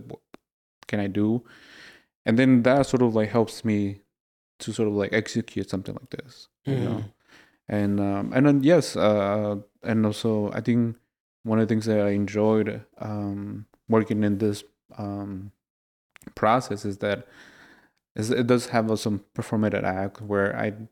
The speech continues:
Speaker 1: you know, do have to, like, I take it down from the wall, I put it down on the floor, you know, I mix the paint, I throw it on,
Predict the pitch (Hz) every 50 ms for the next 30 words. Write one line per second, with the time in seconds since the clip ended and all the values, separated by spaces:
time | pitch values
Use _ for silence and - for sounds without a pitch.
0 | _ _ _ - 127 _ 135 113 98 98 98 98 110 107 101 117 104 - - 104
1 | 101 95 95 98 _ - 113 104 104 - 113 107 113 107 107 107 101 - - 104
2 | 98 98 98 98 101 98 98 101 104 104 101 101 98 98 98 98 101 98 98 -
3 | - 101 101 98 98 95 98 98 98 98 - _ - 98 95 98 95 95 95 95
4 | 98 104 _ _ _ _ - - - _ _ _ - 101 98 98 95 92 - 101
5 | 95 95 95 95 104 101 98 - _ _ _ - 127 - _ 104 104 - - -
6 | 98 - - - 95 95 95 95 95 95 98 98 - - 101 - - 101 101 98
7 | 98 101 101 - - 117 104 104